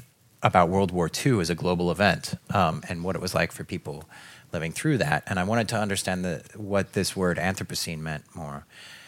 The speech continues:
uh, more clearly. And it was in reading up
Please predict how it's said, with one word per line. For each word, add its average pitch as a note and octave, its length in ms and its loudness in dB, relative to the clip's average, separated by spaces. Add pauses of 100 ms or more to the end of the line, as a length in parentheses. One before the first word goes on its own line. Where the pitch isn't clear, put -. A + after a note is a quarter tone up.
(160)
uh, D2+ 480 2
more E2 140 -6
clearly. F2+ 520 2 (520)
And G#2 520 6 (640)
it B2+ 80 6
was A#2+ 160 4
in B2+ 100 2
reading C3+ 320 8
up - 360 0